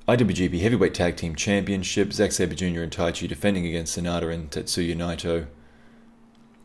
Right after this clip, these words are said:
Uh, Desperado walks out first and takes a photo of him, a photo of Hiromu.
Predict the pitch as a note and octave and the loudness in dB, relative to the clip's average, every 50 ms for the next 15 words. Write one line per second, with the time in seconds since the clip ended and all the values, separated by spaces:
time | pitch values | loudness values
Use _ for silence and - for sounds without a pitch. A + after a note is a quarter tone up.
0 | - - - D#2+ D#2 D2+ D#2 D#2 G#2 A2 G#2+ - F#2 F2+ G2 C3 A#2+ F2+ D#2+ E2 | -14 -8 -6 -6 -6 -6 -2 2 2 2 4 4 6 8 8 8 8 6 6 4
1 | D#2+ D2 - - D#2+ D2 - - - E2+ E2 D#2+ G2 A#2+ B2 - - - - - | 2 2 -2 -2 -2 -2 -4 -6 -4 -2 0 0 0 -2 -4 -6 -10 -14 -16 -20
2 | - - - - - - - - - F2 E2 D2 - - - F2+ F2 - - - | -20 -20 -20 -20 -20 -20 -12 -6 -6 -6 -6 -6 -6 -2 0 0 0 -2 -4 -6
3 | - E2 D#2+ - - G#2 F#2+ G2+ G#2+ F#2+ F2 F2 F2 - - F2+ F2 E2 E2 E2 | -6 -6 -6 0 4 6 6 6 6 6 4 4 0 0 -2 -4 -2 -2 -4 -6
4 | D#2+ D#2+ - - - - - - - - - - - - - - - - - - | -8 -12 -16 -20 -20 -20 -20 -20 -20 -20 -20 -20 -20 -20 -20 -20 -20 -20 -20 -20
5 | - - - - - - - - A2+ A2+ A#2+ A2+ G#2+ F2 F#2+ F#2+ F#2 F2+ F2+ G#2 | -20 -20 -18 -14 -14 -2 4 6 8 8 8 8 6 4 4 4 4 4 4 4
6 | A2 F#2+ D#2+ D2 C#2 | 2 0 -2 -2 -6